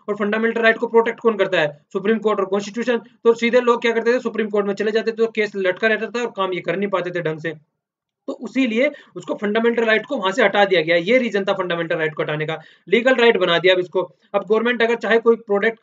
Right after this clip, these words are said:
कोई project चलाना चाहती है तो उसको हटा सकती है। तो legal right तो बना दिया। देखिए ये कि-, issue निकल के आता है Retrospective।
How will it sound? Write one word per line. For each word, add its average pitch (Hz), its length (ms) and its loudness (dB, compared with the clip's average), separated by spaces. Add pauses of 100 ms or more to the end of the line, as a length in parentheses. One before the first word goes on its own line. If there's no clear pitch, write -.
(160)
कोई 208 160 0
project 196 360 0
चलाना 202 260 0
चाहती 196 240 -2
है 226 40 -8
तो 247 100 -2
उसको 226 200 -4
हटा 185 240 2
सकती 170 300 -6
है। 135 100 -4 (540)
तो 226 100 6
legal 240 320 2
right 240 180 2
तो 240 100 2
बना 220 140 -2
दिया। 240 120 2
देखिए 240 220 -2
ये 220 220 -2
कि-, 208 260 -10
issue 208 200 -4
निकल 208 200 -2
के 202 80 -2
आता 202 120 0
है 214 100 -2
Retrospective। 214 920 0